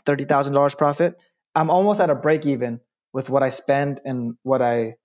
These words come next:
I guess, what I reinvest into my business. And then on top of that, diversifying. So a lot of my money comes from e-commerce and digital marketing, but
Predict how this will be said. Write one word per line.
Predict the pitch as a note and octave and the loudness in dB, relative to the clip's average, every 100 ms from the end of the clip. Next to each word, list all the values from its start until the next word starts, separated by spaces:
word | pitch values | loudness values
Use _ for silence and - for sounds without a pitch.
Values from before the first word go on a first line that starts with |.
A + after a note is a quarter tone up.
| _ _ _ _ _ _ - | _ _ _ _ _ _ -6
I | B2+ | -2
guess, | A#2+ A2+ - - | -2 -4 -10 -4
what | B2+ | 0
I | A#2+ | 0
reinvest | A#2+ B2+ A#2+ A#2+ C3+ | 0 0 0 -2 -4
into | B2 | -8
my | A#2 | -6
business. | G#2+ A#2 G#2+ G#2+ - - | -4 -4 -4 -10 -14 -16
And | A#2+ A#2 | -10 -6
then | A#2+ A2+ - | -6 -6 -8
on | C3+ | -2
top | F3+ F#3+ | 0 0
of | D3 | 0
that, | C#3 - C3 | 0 0 -2
diversifying. | B2+ A#2+ C3+ B2+ B2+ A#2 A#2 | 0 0 -4 -4 -4 -4 -6
So | A#2 A#2+ A2+ _ _ - | -10 -10 -10 _ _ -6
a | C#3 | 0
lot | D#3 | 0
of | E3 | 2
my | |
money | D3 C#3+ | 0 0
comes | D3 D3 C#3 | -2 -4 -4
from | - B2 - | -6 -8 -6
e-commerce | C#3+ - C3 C3 C#3 - | -6 -4 -4 -4 -6 -10
and | B2 | -8
digital | B2+ B2 B2 | -6 -4 -4
marketing, | A#2+ A#2 C3+ D3+ E3+ _ _ _ _ _ | -4 -4 -4 -4 -8 _ _ _ _ _
but | - C#3 C3+ | 0 2 2